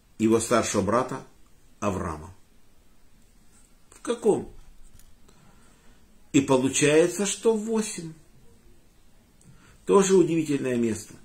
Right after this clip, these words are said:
Талмуд пишет, что мальчик может зачать только в девять лет, девочка в семь.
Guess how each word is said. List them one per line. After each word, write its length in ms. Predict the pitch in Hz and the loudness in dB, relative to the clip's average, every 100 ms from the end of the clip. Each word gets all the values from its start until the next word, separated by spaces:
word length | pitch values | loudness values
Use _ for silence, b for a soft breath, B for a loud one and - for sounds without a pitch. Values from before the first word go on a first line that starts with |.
| - b b b b b _ _ _ - - - - | -20 b b b b b _ _ _ -20 -20 -20 -2
Талмуд 380 | 135 131 175 175 | 2 4 4 2
пишет, 340 | 214 214 170 | -2 -4 -4
что 240 | - - 127 | -6 -2 -2
мальчик 420 | 131 123 - 113 | 0 -2 -4 -4
может 360 | 117 110 110 98 | -2 0 -2 -2
зачать 440 | 110 - 147 151 - - - _ - - - - - - - - | -4 -2 -4 -6 -14 -20 -20 _ -20 -20 -20 -20 -20 -20 -20 -2
только 440 | 117 117 - 120 - - _ _ _ _ - | 2 2 -2 -12 -16 -20 _ _ _ _ -18
в 180 | 92 | -12
девять 360 | 95 120 101 - | -2 0 0 -2
лет, 220 | 82 65 - - | -10 -12 -16 -8
девочка 580 | 104 170 147 - 110 - - - - - - - | -2 0 0 -4 -8 -10 -16 -20 -20 -20 -20 -14
в 60 | |
семь. 320 | - - 92 | -8 -4 -4